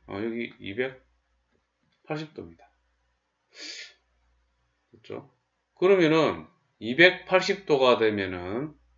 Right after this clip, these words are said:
어, 여기는 몇 도 됩니까? 이거 반대 되잖아요. 그죠? 백사십 도가 됩니다. 그죠?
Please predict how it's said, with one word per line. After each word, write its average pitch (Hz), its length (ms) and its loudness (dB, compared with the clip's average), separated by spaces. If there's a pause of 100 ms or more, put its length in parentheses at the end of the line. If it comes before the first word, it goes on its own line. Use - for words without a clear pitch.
(1500)
어, 123 40 -6
여기는 147 380 -2
몇 127 100 -4
도 135 100 0
됩니까? 95 520 -6 (1700)
이거 131 160 -2
반대 123 300 6
되잖아요. 95 280 -4
그죠? 117 320 -8 (140)
백사십 - 640 -2
도가 127 180 -6
됩니다. - 160 -20 (2750)
그죠? 135 420 -10